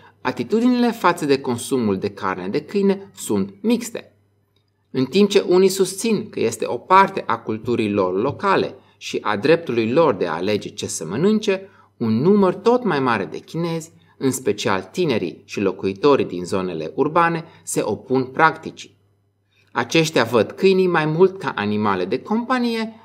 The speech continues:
decât ca alimente și consideră consumul de carne de câine ca fiind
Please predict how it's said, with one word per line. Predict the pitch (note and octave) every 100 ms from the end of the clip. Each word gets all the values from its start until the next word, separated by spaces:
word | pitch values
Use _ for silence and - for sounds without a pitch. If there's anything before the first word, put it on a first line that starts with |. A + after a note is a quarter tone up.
| _
decât | C#4 C4+ G#3 G3+
ca | - F3
alimente | - A#2 A2 C3+ C#3 G#2+ - - _ _
și | - C4+
consideră | A3 G3 G3 F3 E3
consumul | E3 C3 A#2+ - C3 A2+
de | G2+
carne | G2 - G2 F#2 F#2
de | B2
câine | - F3 E3 D#3 - _
ca | - A#3+
fiind | A3+ E3 D3+